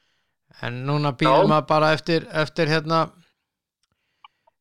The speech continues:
Speaker 1: eh, svo Njarðvík Grindavík í kvöld.
Speaker 2: Já.
Speaker 1: Og svo er
Speaker 2: Já, já.
Speaker 1: smá pása út af landsliðinu.
Speaker 2: Já.
Speaker 1: Sem er að
Speaker 2: Já, já.
Speaker 1: mæta Ítalíu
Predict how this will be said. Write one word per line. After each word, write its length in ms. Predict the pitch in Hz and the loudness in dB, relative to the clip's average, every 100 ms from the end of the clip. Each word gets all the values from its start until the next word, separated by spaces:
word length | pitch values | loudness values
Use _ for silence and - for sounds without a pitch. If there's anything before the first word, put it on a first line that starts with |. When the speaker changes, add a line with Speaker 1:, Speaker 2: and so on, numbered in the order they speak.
| _ | _
Speaker 1:
eh, 840 | 143 143 143 143 147 147 151 151 147 | -8 -6 -4 -4 -4 -4 -4 -2 0
svo 180 | 170 | 2
Njarðvík 380 | 170 175 175 185 | 2 2 2 0
Grindavík 480 | 180 190 214 208 185 | 0 2 4 4 2
í 60 | 175 | 0
kvöld. 300 | 226 - - _ _ _ _ _ _ _ _ _ _ _ _ | 0 -2 -20 _ _ _ _ _ _ _ _ _ _ _ _
Speaker 2:
Já. 120 | 131 113 | 2 2
Speaker 1:
Og 180 | 92 123 | 0 -6
svo 220 | - 160 | -8 -2
er 80 | 160 | 2
Speaker 2:
Já, 80 | 127 | 2
já. 120 | 175 202 | 2 0
Speaker 1:
smá 160 | 175 170 | 0 0
pása 380 | 175 180 175 190 | 2 2 4 2
út 120 | 180 | 2
af 80 | 175 | 2
landsliðinu. 500 | 190 185 208 233 202 _ _ _ - - - - _ _ _ _ _ _ - _ _ _ _ - | 0 0 0 0 -8 _ _ _ -20 -14 -14 -16 _ _ _ _ _ _ -20 _ _ _ _ -4
Speaker 2:
Já. 320 | 123 117 - - | 2 2 2 -2
Speaker 1:
Sem 180 | - 135 | -8 -4
er 80 | |
að 60 | 135 | 0
Speaker 2:
Já, 60 | 135 | 2
já. 120 | 143 | 4
Speaker 1:
mæta 120 | 143 | 2
Ítalíu 600 | 156 156 - 180 185 202 | 2 0 0 0 4 4